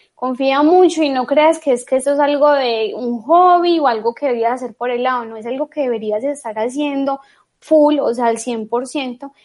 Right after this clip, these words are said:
asistiendo a las demás personas, porque tu voz me muestra una vibración de color verde que se mueve así, tú, y que cuando sale cambia y empieza a vibrar la energía en el cuerpo de la persona.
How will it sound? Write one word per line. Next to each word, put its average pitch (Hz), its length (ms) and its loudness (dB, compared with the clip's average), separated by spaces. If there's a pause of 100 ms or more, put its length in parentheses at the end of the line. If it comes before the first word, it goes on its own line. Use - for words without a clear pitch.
(120)
asistiendo 262 720 0
a 277 60 2
las 294 280 2
demás 233 360 -6
personas, 254 600 -2
porque 254 420 -4
tu 247 300 -6
voz 254 520 2 (300)
me 262 60 -8
muestra 269 320 -2
una 381 340 4
vibración 247 1040 -2
de 262 220 -2
color 226 400 -2 (100)
verde 294 500 0 (300)
que 262 200 0
se 254 180 -10
mueve 254 260 -8
así, 262 360 -8
tú, 311 640 0
y 294 100 -4
que 269 140 -2
cuando 262 340 -2
sale 285 440 0 (340)
cambia 277 640 0
y 269 120 -2
empieza 247 340 -2
a 247 40 -2
vibrar 233 540 -2
la 233 160 -10
energía 220 440 -10
en 208 60 -10
el 220 140 -12
cuerpo 208 320 -12
de 208 60 -6
la 202 160 -8
persona. 202 420 -20